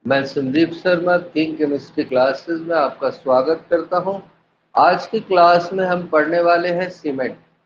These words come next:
cement जो read में भी आता है, जो second grade में भी आता है, जो lab में भी आता है, जो neet में भी आता है और जेई में भी आता है, और इसके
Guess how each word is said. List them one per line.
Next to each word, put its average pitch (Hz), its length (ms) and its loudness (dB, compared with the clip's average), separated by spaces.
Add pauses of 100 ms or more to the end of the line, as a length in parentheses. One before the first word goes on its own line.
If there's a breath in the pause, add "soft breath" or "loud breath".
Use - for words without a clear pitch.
(340)
cement 214 600 2
जो 175 420 4
read 151 500 0
में 214 160 4
भी 214 140 4
आता 208 340 4
है, 220 380 2 (160)
जो 139 640 2
second 190 460 -4
grade 190 360 -2
में 202 140 -4
भी 208 100 0
आता 196 320 4
है, 202 280 4
जो 127 160 0
lab 160 520 4
में 196 160 -2
भी 196 120 2
आता 185 340 4
है, 196 200 6
जो 131 640 0 (540)
neet 170 460 0
में 214 220 4
भी 214 120 4
आता 208 440 6
है 226 260 4
और 180 260 4 (100)
जेई 180 380 0
में 208 220 -2
भी 165 160 -4
आता 123 280 -2
है, 117 160 -6 (180)
और 202 560 4
इसके - 340 -4